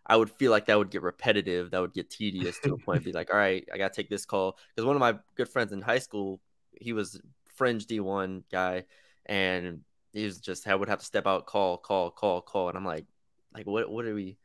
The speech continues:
Speaker 1: what are we trying to gain from this? What are we learning here?" So that's,
Speaker 2: You
Speaker 1: that's
Speaker 2: want the
Speaker 1: interesting.
Speaker 2: kids to want to take your call.
Speaker 1: Yeah.
Speaker 2: Like, you want them to want to call you. Like,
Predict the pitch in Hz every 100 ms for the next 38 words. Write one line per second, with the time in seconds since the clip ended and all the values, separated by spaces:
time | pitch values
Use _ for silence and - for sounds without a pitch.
0 | _ _ _ - 143 139 - 131 98 90
1 | 123 123 - 92 87 117 107 98 107 113
2 | 95 98 87 87 - 98 110 - 127 139
3 | 127 160 - 139 - 123 120 113 - 107
4 | 92 104 101 - - 104 92 82 - _
5 | - 104 - 92 85 92 - 58 - _
6 | 101 - - 95 98 90 101 117 110 123
7 | 123 117 110 107 107 90 92 101 104 87
8 | - - 90 - 95 87 73 - - -
9 | 98 95 87